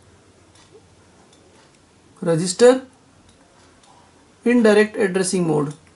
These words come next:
Register indirect, Register इनडायरेक्ट addressing mode।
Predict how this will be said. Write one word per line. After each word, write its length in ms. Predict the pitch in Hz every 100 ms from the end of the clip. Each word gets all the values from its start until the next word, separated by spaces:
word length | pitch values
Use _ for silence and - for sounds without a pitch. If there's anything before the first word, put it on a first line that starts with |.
| _ _ _ _ _ _ - _ _ _ _ _ _ _ _ _ _ _ _ -
Register 600 | - 165 165 - 220 240 - _ _ _ _ _ _ 226
indirect, 520 | 214 185 160 151 - - _ _ _ _ _ _ _ _ _ _ _ _ _ _ _ _ - _ _ _ _ _ _
Register 640 | 175 165 165 165 214 233 -
इनडायरेक्ट 560 | 196 190 175 180 233 - - _ _ _ _ _ _ -
addressing 480 | 175 170 175 220 208
mode। 240 | 151 147